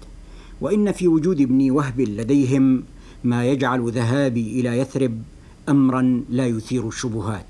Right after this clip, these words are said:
فاغتنم صفوان بن أمية كلام عمير بن وهب، ولم يشأ أن يفوت هذه الفرصة،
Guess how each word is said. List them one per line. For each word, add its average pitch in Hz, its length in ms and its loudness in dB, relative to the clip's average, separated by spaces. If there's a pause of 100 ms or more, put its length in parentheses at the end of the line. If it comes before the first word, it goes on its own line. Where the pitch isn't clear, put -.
(1800)
فاغتنم 165 480 2
صفوان 151 440 2
بن 120 240 0
أمية 143 320 4 (180)
كلام 143 300 2
عمير 131 440 0
بن 104 160 -6
وهب، 147 260 0 (920)
ولم 123 260 2
يشأ 165 340 0
أن 131 60 -2
يفوت 127 600 0
هذه 123 380 0
الفرصة، 139 480 -2